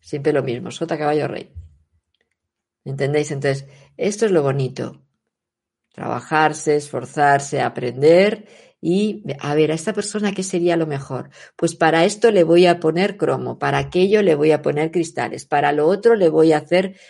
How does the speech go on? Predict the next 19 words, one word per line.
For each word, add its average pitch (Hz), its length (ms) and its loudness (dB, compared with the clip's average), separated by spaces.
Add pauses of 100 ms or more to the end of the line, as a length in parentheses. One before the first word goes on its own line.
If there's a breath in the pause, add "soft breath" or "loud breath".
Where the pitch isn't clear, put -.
(100)
sanación 151 540 -4
energética, 135 680 -4
para 143 220 4
lo 156 120 4
otro 202 220 4
le 208 140 2
voy 170 80 2
a 175 60 4
hacer, 196 340 -2 (320 soft breath)
pues 143 180 -4
yo 143 100 -2
qué 147 120 -4
sé, 131 200 -6
cráneo 147 300 0
sacral. 135 560 -4 (2750)
Eso 190 340 2
es 123 80 -14
lo 120 120 -8
bueno. 113 360 -16